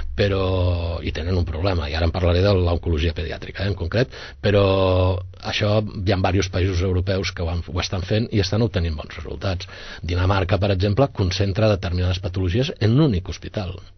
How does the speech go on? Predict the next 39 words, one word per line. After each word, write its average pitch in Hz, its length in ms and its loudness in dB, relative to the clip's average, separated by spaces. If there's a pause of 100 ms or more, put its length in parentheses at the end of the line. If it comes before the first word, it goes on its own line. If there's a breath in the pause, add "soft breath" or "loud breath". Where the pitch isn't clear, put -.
(240)
I 98 80 0
això 147 240 2
ho 147 80 0
han 117 140 4
fet - 180 -4
amb 90 320 2
molta, 95 240 -2
amb 104 160 4
moltes 87 320 2
patologies. 80 560 -4 (1400 loud breath)
Un 135 80 8
informe 139 480 6
de 110 220 2 (180)
la 95 160 4
pròpia 135 420 4
Societat 110 540 -2
de 110 100 0
Pediatria, 101 640 0
eh, 87 640 0
espanyola 87 720 0
diu, 95 180 2
"Escolti'm, 90 480 2 (640 loud breath)
eh, 104 300 4
tenim 110 240 4
un 131 100 4
problema 107 380 4
de 78 80 -2
cirurgia 92 320 2
pediàtrica, 82 440 -6
si - 140 -6
no 80 80 -2
recordo 80 300 -6
malament. 80 320 -2 (420 loud breath)
A - 60 -4
Espanya 135 340 4
hi 117 140 4
ha 120 60 4 (140)
quaranta-dos 113 680 4
hospitals 113 800 0